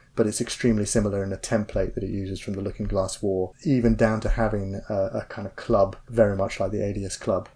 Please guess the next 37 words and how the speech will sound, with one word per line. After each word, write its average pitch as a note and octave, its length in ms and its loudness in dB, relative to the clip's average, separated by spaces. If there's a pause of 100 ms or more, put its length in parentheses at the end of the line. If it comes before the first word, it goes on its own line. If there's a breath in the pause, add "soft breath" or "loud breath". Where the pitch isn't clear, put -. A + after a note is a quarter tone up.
(100)
in G2 160 -4
which G2+ 380 -2
old G#2 240 4
spooks, - 560 -6
uh, G2 180 -2
meet G#2 260 -6
up F#2+ 300 -2 (300 loud breath)
to - 100 -8
discuss, - 520 -4
uh, G2 180 -6
old G2 180 4
operations F#2+ 560 -2
and F2+ 100 -6
things G2+ 140 -4
like - 120 -4
this. G2 220 -8 (220 loud breath)
But C3 100 0
so C3+ 100 8
I C3 60 10
think C3+ 200 4
he's C#3+ 320 2
used A#2+ 440 2
the - 60 -8
kind G#2 180 -2
of F#2 120 -4
basic - 640 0 (180)
setup - 560 0
of F#2+ 100 -4
this F2+ 220 -4
book, - 540 -10
the, B2+ 100 0
the - 100 -8
plot - 640 2
setup, - 540 -2
not G#2 160 -4
the G#2 60 -6
satire, G#2 600 -4